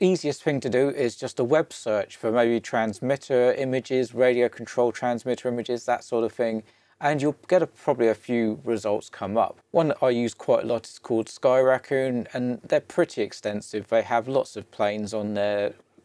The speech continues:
quadcopters as well, gliders, all that sort of stuff. And they cover FreeSkyOS, E fos, and Open T X, which probably also includes Edge T X.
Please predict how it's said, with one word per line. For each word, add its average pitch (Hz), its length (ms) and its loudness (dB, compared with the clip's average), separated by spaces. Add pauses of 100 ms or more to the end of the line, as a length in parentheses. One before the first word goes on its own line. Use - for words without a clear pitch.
(160)
quadcopters 113 680 -2
as 101 160 -10
well, 110 300 0
gliders, 104 640 0
all 131 240 -2
that 113 220 0
sort 101 180 -6
of 95 80 -8
stuff. - 460 -8 (180)
And 131 160 2
they 127 80 4
cover 117 600 2
FreeSkyOS, 120 1200 0 (400)
E 139 180 2
fos, 123 540 0 (320)
and 120 280 -2
Open 143 320 2
T - 160 -2
X, - 260 0
which - 220 -8
probably 113 280 0
also 123 380 -4
includes 92 540 -6
Edge 110 240 -8
T - 180 -18
X. - 260 -18